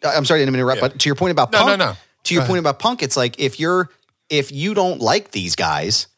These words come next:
Speaker 1: right, and you don't wanna deal with them anymore, why would you, why would you even bring them up on T V? Like, why would, what would the,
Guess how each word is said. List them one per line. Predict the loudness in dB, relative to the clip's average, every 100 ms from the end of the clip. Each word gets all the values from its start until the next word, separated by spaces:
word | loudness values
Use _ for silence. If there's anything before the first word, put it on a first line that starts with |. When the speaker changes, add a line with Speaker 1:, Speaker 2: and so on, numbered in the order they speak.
| _ _ _
Speaker 1:
right, | 0 2 2 -2
and | -2 0
you |
don't | 0 0
wanna | -2 -2 -2
deal | -2 -2
with | 0
them | -2
anymore, | -4 -6 -10 -6
why | -2 0 0
would | 0
you, | -4 -8 0
why | 4 4
would | 2
you | -2
even | -2 0
bring | 0 0
them |
up | 0 0
on | -2
T | -4
V? | -4 -4 -4
Like, | -4
why | 0 2 2
would, | -2 -4
what | -2 -2
would | -2
the, | 0 -2